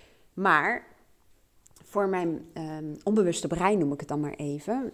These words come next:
is dit niet zo heel erg fijn. En, ehm, mijn dochter, die, eh, is al, eh, jaren bezig met, ehm,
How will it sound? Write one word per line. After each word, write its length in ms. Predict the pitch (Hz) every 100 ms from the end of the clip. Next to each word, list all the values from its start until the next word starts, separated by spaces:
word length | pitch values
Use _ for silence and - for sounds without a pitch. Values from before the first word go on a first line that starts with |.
| - - _
is 180 | 233 214
dit 180 | 202 196
niet 200 | 220 233
zo 120 | 170
heel 200 | 175 196
erg 180 | 135 -
fijn. 380 | 170 120 - - _ _ _ - - - _
En, 460 | - 170 160 160 151 -
ehm, 640 | 156 147 151 151 147 160
mijn 240 | 165 160
dochter, 600 | 196 - - 156 147 151
die, 300 | 156 151 - -
eh, 120 | - 151 151
is 180 | 160 156
al, 240 | 147 143
eh, 300 | - 151 147
jaren 320 | 156 254 220
bezig 400 | 165 156 147 156 151
met, 340 | 147 143 - - - - _ -
ehm, 580 | 135 147 151 147 143